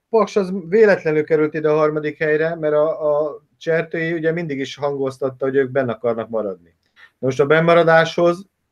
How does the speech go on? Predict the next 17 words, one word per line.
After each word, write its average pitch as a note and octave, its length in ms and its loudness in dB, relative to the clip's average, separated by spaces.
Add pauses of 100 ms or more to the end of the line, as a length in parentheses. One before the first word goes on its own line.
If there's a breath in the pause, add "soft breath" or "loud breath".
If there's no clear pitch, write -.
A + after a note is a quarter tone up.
egy D3+ 320 0
stabil C3 440 2
játék A#2 520 0
kell, G2 280 -12 (260)
amely, C3 320 -6
a, D3+ 380 -2
a, C#3+ 60 0 (500)
kell D#3 220 2
egy C#3+ 160 4
olyan C#3 160 4
stabil C3+ 420 2
szint, F3 360 -2
amivel D3+ 520 2
minimum C3+ 380 -2
hozol B2 280 0
egy A#2 220 -2
X-et, F#3 320 -2